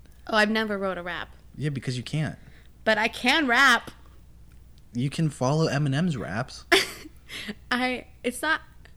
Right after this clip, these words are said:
Speaker 1: saying I can rap is very deceiving. I know raps. <laughs>
Speaker 2: I, I know
Speaker 1: And
Speaker 2: the
Speaker 1: I can
Speaker 2: words.
Speaker 1: sing with them. I'm not saying it sounds good.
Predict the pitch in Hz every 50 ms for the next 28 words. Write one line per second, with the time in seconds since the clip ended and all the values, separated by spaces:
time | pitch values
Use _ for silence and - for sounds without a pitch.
0 | - - - - - - 247 254 - 330 330 302 277 240 - 233 208 202 190 180
1 | 185 196 190 196 190 208 196 190 185 185 185 196 208 - 214 190 180 180 175 165
2 | 180 190 - - - - - - - - - - - - 247 254 277 285 254 233
3 | 233 262 311 277 220 196 165 170 - - - - - - 247 - - - - -
4 | - - - - - - - 113 123 127 131 165 - - 135 131 147 156 - -
5 | - - 320 285 262 262 - 330 311 302 - - - 320 311 294 302 349 381 349
6 | 311 359 277 226 202 190 208 214 - - - - - - - - - - 302 311
7 | 285 - - - 247 294 349 - - - - 311 294 269 240 233 - 247 226 214
8 | 208 196 - - 202 170 101 85 -